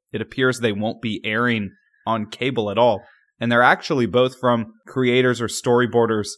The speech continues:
from two shows that didn't quite succeed on Cartoon Network. I think the Fungies is from Clarence,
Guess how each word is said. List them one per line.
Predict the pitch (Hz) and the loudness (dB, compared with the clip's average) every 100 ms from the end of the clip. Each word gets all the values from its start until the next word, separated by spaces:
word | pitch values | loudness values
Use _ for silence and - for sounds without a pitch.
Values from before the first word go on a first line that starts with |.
| _ | _
from | 147 139 127 | 0 0 -2
two | - 160 | -2 -2
shows | 139 160 147 139 | 0 0 0 2
that | 127 120 - _ _ _ _ 117 | 2 2 0 _ _ _ _ -2
didn't | 135 165 156 - | 2 2 -2 -8
quite | - 127 160 208 | -2 2 2 -2
succeed | - 196 190 - 196 202 | -6 -4 -4 -4 -4 -2
on | 196 | -2
Cartoon | 196 185 202 | -2 -2 -4
Network. | 196 190 196 196 - _ _ _ _ _ | -2 0 -2 -4 -10 _ _ _ _ _
I | 104 | -12
think | - 139 120 - _ - | -4 -4 -4 -10 _ -4
the | 117 | -4
Fungies | - 117 120 123 131 123 | 0 0 0 0 -2 -2
is | 120 113 | -4 -4
from | - 117 104 | 0 -2 -2
Clarence, | - 113 117 139 147 - | -4 -2 0 -2 -6 -12